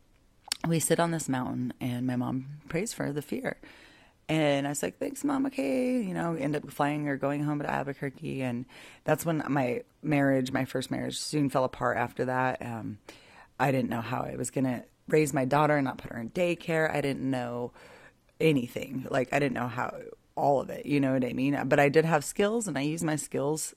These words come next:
long story short, to make money. And God took care of me in insane ways during that time. And that is when my fear left. Like, it just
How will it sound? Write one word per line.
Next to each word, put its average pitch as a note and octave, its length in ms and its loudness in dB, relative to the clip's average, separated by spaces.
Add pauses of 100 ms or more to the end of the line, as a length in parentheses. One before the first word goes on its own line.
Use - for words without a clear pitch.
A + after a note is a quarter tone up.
long C3 240 2
story A#2+ 260 -4
short, C3+ 260 -2
to C#3+ 60 -6
make C3+ 120 -4
money. D3+ 400 0 (440)
And E3+ 140 0
God G3 400 -4 (140)
took - 180 -8
care D#3+ 300 -2
of D#3 100 -8
me D3+ 340 -6 (360)
in D3 340 2 (220)
insane C#3+ 840 0
ways C3 360 -2
during - 260 -8
that - 180 -8
time. C3 360 -6 (360)
And D3+ 160 2
that D#3+ 360 4
is F3 160 -4
when D3+ 400 -2
my C3 180 -10
fear C#3 460 -6 (160)
left. - 540 -6 (420)
Like, C3+ 240 -2
it C3 220 -2
just B2+ 600 -4